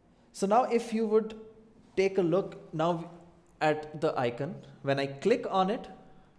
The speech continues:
it becomes tappable. And also on the terminal, whenever we tap it, you can see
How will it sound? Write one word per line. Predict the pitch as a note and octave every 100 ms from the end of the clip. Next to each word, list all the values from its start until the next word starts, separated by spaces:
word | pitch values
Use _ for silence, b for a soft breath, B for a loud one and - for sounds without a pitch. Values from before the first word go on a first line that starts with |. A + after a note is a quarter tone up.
| _ - _ _ _ b b -
it | E3
becomes | E3 E3 C#3+ -
tappable. | A2+ C3 A#2+ C#3+ G#3+ B B B
And | E3 E3
also | F3 A3 -
on | A3 F3
the | F3
terminal, | E3 D3 C3+ C3+
whenever | D#3+ C#3 C#3 E3+ G3
we | E3+
tap | D#3 - B2 -
it, | - - - - _ b b b b b _
you | D3
can | E3+
see | D#3 - G#3+ A#3+ -